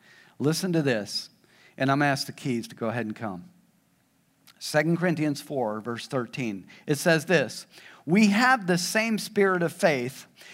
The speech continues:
that is described in the scripture when it says, "First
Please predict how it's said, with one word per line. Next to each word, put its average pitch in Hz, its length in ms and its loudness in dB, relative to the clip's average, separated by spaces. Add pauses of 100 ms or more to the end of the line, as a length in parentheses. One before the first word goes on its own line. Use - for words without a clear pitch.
(160)
that 175 240 8
is 143 180 0
described 139 960 2 (540)
in 160 160 4
the 147 80 2
scripture 175 540 0
when 170 200 2
it 190 160 0
says, 139 640 2 (240)
"First - 800 2